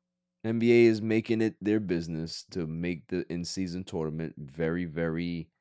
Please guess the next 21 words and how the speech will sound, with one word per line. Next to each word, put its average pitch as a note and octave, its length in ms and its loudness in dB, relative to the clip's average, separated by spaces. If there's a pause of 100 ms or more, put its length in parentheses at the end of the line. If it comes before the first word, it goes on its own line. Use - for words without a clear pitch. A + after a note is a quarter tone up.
(880)
important F#2+ 760 -2
and E2+ 140 -6
serious. - 1040 0 (420)
And E2+ 160 -8
the F#2 80 -4
only G2 180 0
way G2+ 140 2
to G#2 80 2
do A#2 200 0
that F2+ 240 2
is D#2 140 -6
to E2+ 60 -8
hang E2 260 -6
banners. F2+ 420 -8 (800)
So, E2+ 320 -10 (880)
you F2+ 60 -10
know, C#2+ 120 -12
it's - 120 -14
an A2+ 60 -4
inside G#2+ 420 0
job. E2+ 340 -2